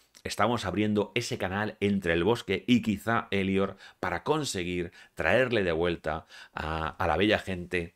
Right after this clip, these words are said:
hacerle salir de la sombra en la que había caído. Mm, nos explicó, pues, que es lo que teníamos que hacer realmente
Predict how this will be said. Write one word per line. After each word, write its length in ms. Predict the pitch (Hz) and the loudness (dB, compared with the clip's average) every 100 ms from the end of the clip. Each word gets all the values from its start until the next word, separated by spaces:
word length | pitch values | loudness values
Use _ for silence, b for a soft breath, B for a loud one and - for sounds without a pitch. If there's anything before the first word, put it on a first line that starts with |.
| - | -16
hacerle 440 | - 110 113 113 | -6 -2 0 0
salir 320 | 107 80 90 85 | -2 -2 -2 0
de 80 | |
la 100 | 78 | -2
sombra 360 | - 98 90 80 | -2 -4 -4 -6
en 60 | 78 | -6
la 120 | 78 | -6
que 80 | 80 | -4
había 340 | 85 82 - | -2 -2 -4
caído. 560 | 76 80 78 71 69 - B B B B | -8 -6 -4 -6 -8 -12 B B B B
Mm, 600 | - 90 87 87 80 73 | -8 -6 -6 -6 -6 -6
nos 200 | 85 92 | -4 -4
explicó, 640 | 92 - 92 98 123 135 - | -4 -6 0 4 4 2 -2
pues, 320 | 90 98 - | -2 -2 -4
que 460 | 87 82 80 76 - | -4 -2 -2 -2 -2
es 220 | 107 - | -2 0
lo 100 | 101 | -2
que 80 | - | -2
teníamos 380 | 82 110 135 - | -2 0 -2 -2
que 80 | |
hacer 280 | 92 104 98 | -2 -2 -2
realmente 680 | - 82 90 87 87 82 82 | 0 0 2 0 -4 -6 -8